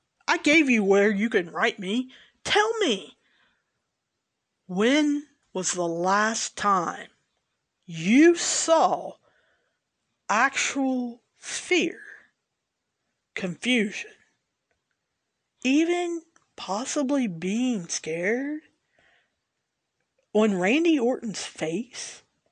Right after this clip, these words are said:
in his body language, in his actions?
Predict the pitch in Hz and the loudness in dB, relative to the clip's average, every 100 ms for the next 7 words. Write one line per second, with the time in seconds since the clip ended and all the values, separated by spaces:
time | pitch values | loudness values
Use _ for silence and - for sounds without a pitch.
0 | _ _ _ _ _ _ _ _ - 247 | _ _ _ _ _ _ _ _ 0 2
1 | 220 220 - 180 175 214 277 285 294 302 | 2 0 -2 0 2 4 4 4 2 0
2 | 311 311 320 320 - _ _ _ _ _ | -2 -2 -4 -8 -16 _ _ _ _ _
3 | _ _ _ - 214 185 180 160 - - | _ _ _ -4 -2 -2 -4 -6 -8 -18
4 | _ _ - 180 196 - - 302 349 330 | _ _ -4 0 0 -2 -2 -4 -6 -10
5 | - | -16